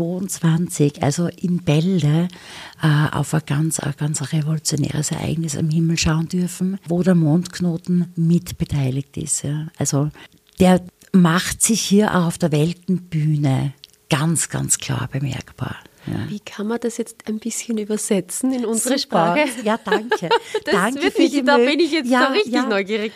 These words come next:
Speaker 1: Total gern. Danke für die Möglichkeit, weil ich brenne für diese,
Speaker 2: <laughs>
Speaker 1: für dieses Berufsfeld,
Speaker 2: Ja.
Speaker 1: ja. Und, ähm,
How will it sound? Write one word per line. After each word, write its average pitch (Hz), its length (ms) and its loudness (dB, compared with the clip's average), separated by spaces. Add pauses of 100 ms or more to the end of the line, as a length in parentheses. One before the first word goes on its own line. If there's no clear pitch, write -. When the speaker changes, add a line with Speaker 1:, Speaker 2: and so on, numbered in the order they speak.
(140)
Speaker 1:
Total 240 400 2
gern. 226 460 -2
Danke 196 340 -2
für 226 140 -2
die 214 100 0
Möglichkeit, 185 720 0
weil - 140 -4
ich - 240 -10
brenne 175 480 -2
für - 160 -6
diese, 143 500 -2 (140)
Speaker 2:
<laughs> - 120 -6
Speaker 1:
für 185 120 0
dieses 175 460 -4
Berufsfeld, 165 1000 -2
Speaker 2:
Ja. 196 180 0
Speaker 1:
ja. 180 260 0 (520)
Und, 185 480 4
ähm, 185 460 2